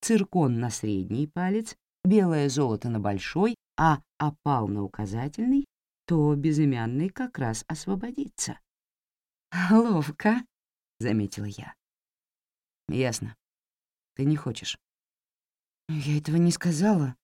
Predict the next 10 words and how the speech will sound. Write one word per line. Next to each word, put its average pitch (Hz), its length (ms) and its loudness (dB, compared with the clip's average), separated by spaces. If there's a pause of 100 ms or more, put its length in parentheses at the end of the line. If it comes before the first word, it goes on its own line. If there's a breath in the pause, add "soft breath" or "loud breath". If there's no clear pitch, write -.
(720)
Просто 208 420 6
мы 214 140 10
еще 220 240 8
очень 226 220 2
молоды». 190 520 0 (1300)
«Не 104 160 -6
хочешь», - 440 -10 (760)
повторил 107 440 -4
он 104 100 -2
холодно. 101 540 -10